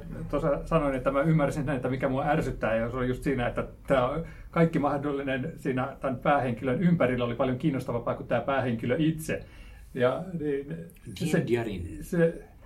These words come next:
Speaker 1: ah, mikä oli tämä kiro-, kirous, mikä pitää sanoa aina siinä, että kiitos.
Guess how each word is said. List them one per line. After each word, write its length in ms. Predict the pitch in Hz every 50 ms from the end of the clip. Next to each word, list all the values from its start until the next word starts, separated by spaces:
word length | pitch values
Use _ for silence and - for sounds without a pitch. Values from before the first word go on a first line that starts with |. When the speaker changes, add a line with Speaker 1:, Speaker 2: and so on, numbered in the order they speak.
| - - - - - - 170 - - -
Speaker 1:
ah, 200 | - 123 131 127 - 123 - - - - 131 127 - 165 156 123 - -
mikä 200 | 151 160 185 143
oli 100 | 131 127
tämä 240 | 127 123 120 120 123 - 117 107 - - 135 - - 185
kiro-, 380 | 160 151 143 127 123 151 175 175
kirous, 340 | - 180 165 143 123 117 -
mikä 200 | 131 123 131 170
pitää 220 | 165 - 165 -
sanoa 340 | - 226 113 110 110 104 104
aina 180 | 110 113 - 165
siinä, 240 | 170 175 120 - -
että 160 | 131 - -
kiitos. 320 | - - 127 - - -